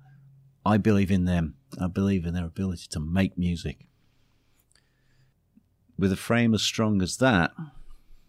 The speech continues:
it's gonna be very difficult for people to stay in the room and not take on those beliefs with me, because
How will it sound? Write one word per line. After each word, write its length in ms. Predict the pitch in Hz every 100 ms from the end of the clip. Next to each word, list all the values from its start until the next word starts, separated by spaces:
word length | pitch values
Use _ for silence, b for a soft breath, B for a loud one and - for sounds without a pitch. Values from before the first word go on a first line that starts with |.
| B _ _ _ _ _ _ _ _ _ _ -
it's 160 | -
gonna 160 | - 101
be 100 | 90
very 400 | 82 95 101 104
difficult 640 | 92 101 - 95 78 - - _ _ _ _
for 140 | _ 82
people 340 | - 90 -
to 60 | 90
stay 240 | - 92
in 60 | 87
the 100 | 87
room 220 | 92 85
and 180 | 85 92
not 240 | 95 -
take 400 | - 92 87 - _
on 180 | 92 87
those 200 | 87 82
beliefs 420 | - 87 87 -
with 160 | 87 80
me, 220 | 76 71 _ _ _ _ _ _ _
because 500 | 95 - 98 92 -